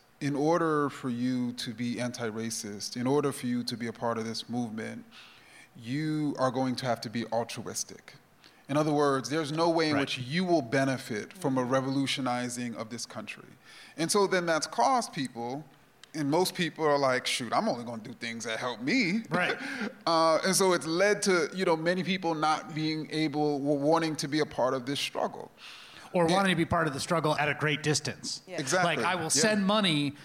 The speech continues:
Speaker 2: to the folks down the South to
Speaker 1: Yeah.
Speaker 3: That's
Speaker 2: integrate
Speaker 3: right.
Speaker 2: the, the Southern bus system, but, like, I don't know about my school.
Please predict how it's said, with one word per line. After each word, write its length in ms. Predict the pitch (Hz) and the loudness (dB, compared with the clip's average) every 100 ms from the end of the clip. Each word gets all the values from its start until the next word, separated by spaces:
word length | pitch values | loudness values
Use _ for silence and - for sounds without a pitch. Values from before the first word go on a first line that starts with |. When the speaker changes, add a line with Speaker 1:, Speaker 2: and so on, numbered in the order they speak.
| - | -8
Speaker 2:
to 100 | 160 | -2
the 80 | 151 | 0
folks 280 | 202 185 - | 4 4 4
down 200 | 170 156 | 2 4
the 100 | 135 | 4
South 420 | 190 170 139 - | 4 4 4 2
to 40 | 135 | 0
Speaker 1:
Yeah. 60 | 147 | 2
Speaker 3:
That's 40 | |
Speaker 2:
integrate 500 | 165 165 143 135 131 | 2 4 2 2 0
Speaker 3:
right. 100 | - - - - - _ | -4 -18 -20 -20 -20 _
Speaker 2:
the, 200 | 151 123 - - | -2 -2 -4 0
the 80 | 139 | 2
Southern 280 | 175 147 127 | 4 2 2
bus 240 | 175 - | 2 2
system, 380 | - - 120 110 | 0 0 -2 0
but, 120 | 110 | 0
like, 220 | 110 104 - - - - - - | 0 -2 -6 -20 -20 -20 -20 -6
I 40 | |
don't 80 | 131 | 0
know 80 | 131 | 0
about 160 | 107 92 | 0 -4
my 100 | 90 | -4
school. 500 | - 131 87 80 | 2 2 0 -8